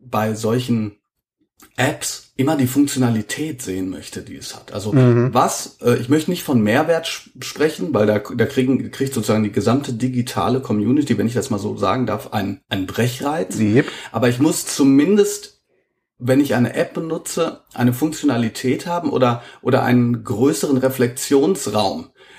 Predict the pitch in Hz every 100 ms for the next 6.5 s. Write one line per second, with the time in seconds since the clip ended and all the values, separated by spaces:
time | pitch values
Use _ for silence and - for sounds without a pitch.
0 | - 104 101 104 - 131 123 123 - 113
1 | 120 - - 120 104 104 107 - 151 160
2 | 180 160 170 - 160 156 151 123 104 117
3 | 156 - 104 147 156 - - _ _ _
4 | 117 - 156 - 113 92 123 165 202 -
5 | 185 208 233 240 _ _ - - 107 131
6 | 139 151 143 143 127